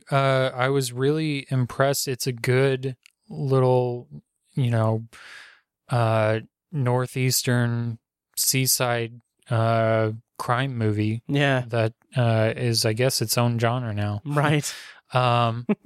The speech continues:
Speaker 2: <laughs>
Speaker 1: and yeah, good performances, good
Speaker 2: Mm.
Speaker 1: story. Uh, really just not much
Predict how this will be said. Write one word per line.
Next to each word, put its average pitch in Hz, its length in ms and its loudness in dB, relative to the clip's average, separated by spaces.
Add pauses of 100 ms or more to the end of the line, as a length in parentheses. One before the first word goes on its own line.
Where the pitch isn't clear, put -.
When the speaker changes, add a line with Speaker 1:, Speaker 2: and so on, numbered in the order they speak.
(380)
Speaker 2:
<laughs> - 560 -20
Speaker 1:
and 127 380 2
yeah, 147 240 2
good 135 260 -4
performances, 147 880 0
good 123 180 -2
Speaker 2:
Mm. 147 60 -4
Speaker 1:
story. 127 640 -2 (160)
Uh, 110 640 2 (420)
really 131 440 -2
just 127 380 -2 (960)
not 123 340 0
much - 640 -6